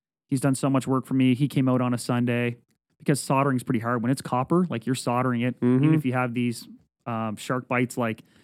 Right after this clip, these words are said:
Speaker 1: you know, oftentimes you're having to solder something. Um, and he came out and he got those. But actually today, uh, one of my property managers, she's like, "There's water in this closet of," and we think it's because the outdoor faucet froze, and so now it's leaking into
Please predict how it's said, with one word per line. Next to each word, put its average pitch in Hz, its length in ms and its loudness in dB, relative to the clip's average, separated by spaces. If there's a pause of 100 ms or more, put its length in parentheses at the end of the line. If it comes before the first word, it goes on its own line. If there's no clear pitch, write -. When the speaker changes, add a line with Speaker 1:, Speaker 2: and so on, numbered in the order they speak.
(240)
Speaker 1:
you 113 80 -6
know, 107 240 -6 (100)
oftentimes 120 420 -4
you're 113 100 -4
having 110 140 -4
to 107 60 -12
solder 120 240 -4
something. 117 460 -4 (400)
Um, 110 460 -4
and 107 80 -6
he 127 80 0
came 120 220 0
out 120 60 0
and 101 80 -6
he 110 40 -8
got 113 220 -8
those. 117 260 -2 (220)
But 151 100 2
actually 170 380 4
today, 147 580 2 (580)
uh, 120 460 0
one 123 220 -4
of 127 40 0
my 120 120 0
property 123 280 -4
managers, 120 600 -2
she's 127 240 -6
like, 110 220 -4
"There's 147 240 2
water 127 440 2 (120)
in 123 100 0
this 113 140 -2
closet 120 340 -4
of," 104 180 -6 (460)
and 117 100 -2
we 117 100 2
think 131 220 0
it's 120 140 -4
because 110 640 -4 (340)
the 117 80 2
outdoor 113 240 -2
faucet 104 460 -8
froze, 92 340 -8
and 110 100 -6
so 117 120 -10
now 104 80 -8
it's - 140 -16
leaking 101 340 -8
into - 340 -10